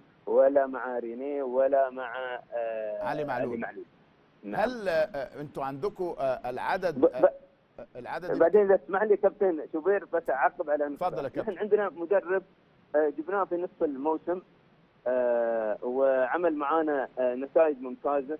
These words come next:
Speaker 2: نعم.
Speaker 1: وصلنا لنهائي الكاس.
Speaker 2: نعم.
Speaker 1: آه، الثاني، الثاني حاليًا في بطولة الدوري.
Speaker 2: نعم.
Speaker 1: فيعني صعب اليوم أنت لا، آه، مدرب محقق معاك إنجازات
Speaker 2: مم.
Speaker 1: وأنت جايبه صار له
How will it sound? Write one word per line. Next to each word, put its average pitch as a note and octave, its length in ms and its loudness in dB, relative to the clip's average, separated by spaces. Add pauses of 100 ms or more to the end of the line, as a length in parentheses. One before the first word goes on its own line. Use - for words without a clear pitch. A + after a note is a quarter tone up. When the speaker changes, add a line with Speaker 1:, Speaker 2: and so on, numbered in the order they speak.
(120)
Speaker 2:
نعم. D3 240 -2
Speaker 1:
وصلنا D#3+ 360 0
لنهائي C3+ 440 -2
الكاس. D3+ 380 0 (220)
Speaker 2:
نعم. C3 240 -6
Speaker 1:
آه، A#2 1200 2 (300)
الثاني، D#3+ 460 4
الثاني E3 420 2
حاليًا C#3 420 -2
في C#3 80 0
بطولة C3 400 -4
الدوري. D#3 460 0 (120)
Speaker 2:
نعم. B2+ 200 -8 (320)
Speaker 1:
فيعني E3+ 720 2 (100)
صعب G3+ 220 4
اليوم E3+ 260 4
أنت E3+ 160 0
لا، D3+ 480 4
آه، C#3 40 -4
مدرب D3 480 0
محقق E3 340 -4
معاك D3+ 300 -4
إنجازات C#3 540 0 (160)
Speaker 2:
مم. A#2 100 -8
Speaker 1:
وأنت D3+ 280 -4
جايبه C#3+ 480 2 (200)
صار D3+ 120 6
له C#3+ 140 0